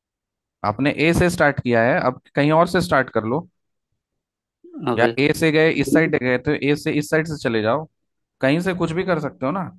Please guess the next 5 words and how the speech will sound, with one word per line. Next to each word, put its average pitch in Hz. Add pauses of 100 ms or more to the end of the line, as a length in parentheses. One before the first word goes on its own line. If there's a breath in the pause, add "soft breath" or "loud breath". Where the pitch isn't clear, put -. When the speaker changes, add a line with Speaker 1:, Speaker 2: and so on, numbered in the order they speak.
Speaker 1:
बनाओ 147
ना। 113 (1700)
Speaker 2:
एओ 135
vector 147
plus 156